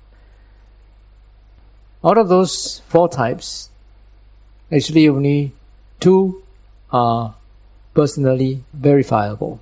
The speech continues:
the last two. The mind-body law of cause and effect and the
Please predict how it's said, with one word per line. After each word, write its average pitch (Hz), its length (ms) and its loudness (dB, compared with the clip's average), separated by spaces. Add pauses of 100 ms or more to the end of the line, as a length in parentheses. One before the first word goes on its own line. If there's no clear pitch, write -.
(500)
the 127 100 0
last 120 320 -4
two. 127 160 -4 (1000)
The 120 280 0
mind-body 135 800 0
law 131 220 2
of - 120 -6
cause 143 220 -2
and 160 100 -2
effect 147 520 -4 (180)
and 123 500 -4
the 135 420 -6